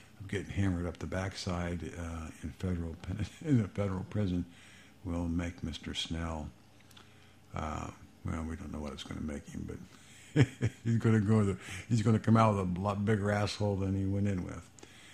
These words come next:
Uh, so he was convicted, uh, in June, and he has just now been, uh, been sentenced. So convicted in June, takes, um, almost six, <coughs> excuse me,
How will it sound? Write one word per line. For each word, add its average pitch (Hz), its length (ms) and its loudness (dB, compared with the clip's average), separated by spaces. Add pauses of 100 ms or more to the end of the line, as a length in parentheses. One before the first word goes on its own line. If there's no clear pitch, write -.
(320)
Uh, 90 220 -4
so - 160 -6
he 104 100 6
was 139 140 4
convicted, 110 680 2 (480)
uh, 80 260 -6
in 87 240 0
June, 95 520 2 (840)
and 82 160 -2
he 87 100 0
has 78 120 -6
just - 320 -4
now 87 320 0
been, 80 420 -4
uh, 80 100 -8 (560)
been 80 140 -6
sentenced. - 640 -4
So 76 320 -6 (100)
convicted 95 500 -6
in 95 160 -6
June, 110 720 4 (1000)
takes, 104 420 -2
um, 101 640 0
almost 117 360 2
six, - 280 -4 (1500)
<coughs> - 20 2
excuse 196 720 12
me, 113 120 10